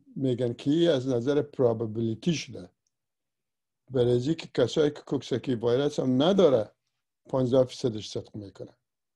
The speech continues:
دیگه اینا رو ما نمی‌فهمیم که راه کوکساکی ویروس کرده یا ایسته که خودش در پانزده فیصد شده.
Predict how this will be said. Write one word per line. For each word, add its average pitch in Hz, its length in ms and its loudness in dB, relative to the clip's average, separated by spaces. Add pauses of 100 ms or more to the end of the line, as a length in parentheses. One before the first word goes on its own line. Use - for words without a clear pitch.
(1160)
دیگه 127 220 2
اینا 135 200 6
رو 147 80 4
ما 135 140 4
نمی‌فهمیم 165 480 0
که 131 140 -6
راه 127 260 2
کوکساکی - 460 -8
ویروس 120 460 -4
کرده 196 280 -2
یا 170 140 2
ایسته 151 340 0
که - 120 -12
خودش - 560 -4
در 143 60 -6
پانزده 110 400 -8
فیصد - 360 -16
شده. - 240 -18